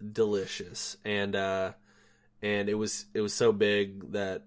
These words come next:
we had it for lunch and then we had it for dinner as well. And I don't know how, honestly, how I'm still awake. Um, I think the only thing that's sort of pulled me through is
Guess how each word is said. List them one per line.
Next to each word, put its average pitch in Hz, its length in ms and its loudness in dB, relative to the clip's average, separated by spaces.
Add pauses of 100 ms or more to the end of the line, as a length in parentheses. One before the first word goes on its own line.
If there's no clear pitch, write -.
we 98 200 -2
had 98 280 0
it 98 220 0
for 98 300 2
lunch 101 400 -2
and 95 100 -6
then 95 100 -2
we 98 120 0
had 98 200 0
it 98 160 -4
for 110 120 -6
dinner 113 320 0
as 117 120 -2
well. 117 440 -2 (200)
And 92 500 -6 (840)
I 107 120 4
don't 117 160 4
know 113 220 4
how, 107 220 4
honestly, 107 440 2
how 101 200 2
I'm 98 100 -6
still 95 240 0
awake. 101 540 0 (680)
Um, 101 340 -2
I 107 100 -2
think 147 260 0
the 127 80 4
only 120 160 4
thing 117 180 -2
that's 101 180 0
sort 107 200 4
of 92 100 -2
pulled 110 260 6
me 101 120 0
through 110 460 4
is 92 300 -2